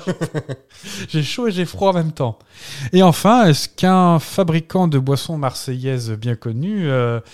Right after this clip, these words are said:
nous promettait d'être, euh, à Nice pour la vie ?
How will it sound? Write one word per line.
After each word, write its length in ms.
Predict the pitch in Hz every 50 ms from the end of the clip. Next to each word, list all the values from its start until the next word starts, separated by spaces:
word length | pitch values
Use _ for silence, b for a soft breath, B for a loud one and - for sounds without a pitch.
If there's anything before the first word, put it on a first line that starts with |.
| B B B 127 123 110 B
nous 120 | - 143 123
promettait 480 | - - 147 147 135 127 - 185 160
d'être, 300 | - - 135 123 - - -
euh, 460 | 127 123 120 120 117 113 113 113 113 - _ -
à 100 | 135 131
Nice 280 | 131 131 143 131 -
pour 180 | - - 123 120
la 120 | 117 113 113
vie ? 320 | 110 117 117 113 - -